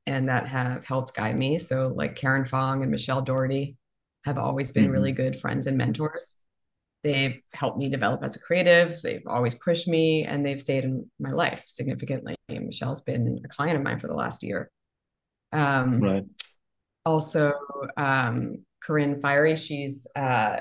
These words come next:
Speaker 1: an old colleague of mine. We went to school together. Um, and she's a former partner of Collins. Um, she's making incredible work now at Sovereign Objects, and she's a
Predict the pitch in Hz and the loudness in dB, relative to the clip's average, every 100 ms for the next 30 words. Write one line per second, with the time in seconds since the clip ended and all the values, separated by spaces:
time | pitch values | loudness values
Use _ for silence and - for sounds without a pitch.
0 | - 139 127 127 - 170 190 190 190 190 | -2 0 0 -2 -2 2 2 2 0 0
1 | 185 180 180 - 143 135 127 120 - - | 0 0 0 -2 -2 0 -2 -6 -4 0
2 | 151 151 143 135 139 139 139 - - _ | 0 2 2 4 2 0 -4 -18 -20 _
3 | _ - 143 131 120 117 95 - 143 127 | _ -2 2 4 6 4 2 -2 -4 -2
4 | 127 131 - - 139 127 - 151 143 147 | 0 0 -2 -4 -4 -4 0 0 0 -2
5 | 127 135 - 131 135 156 202 196 - - | -2 -4 -4 -2 0 0 -2 -2 -2 0
6 | - - - - - 139 135 143 139 135 | 0 -2 -6 -8 -6 -4 -2 -2 0 -2
7 | 123 127 135 135 135 135 127 131 139 147 | -2 -4 -4 -2 -2 -4 -4 -4 -4 -2
8 | - - 143 135 127 123 135 127 135 156 | -6 -6 -4 -2 -2 -2 -4 -4 -4 -4
9 | - 123 127 123 - _ _ _ _ _ | -4 0 0 -2 -8 _ _ _ _ _
10 | _ - 135 123 120 - - _ _ _ | _ -8 -2 -2 -2 -6 -12 _ _ _
11 | _ - 131 110 82 - - | _ -6 -4 -4 -6 -10 -12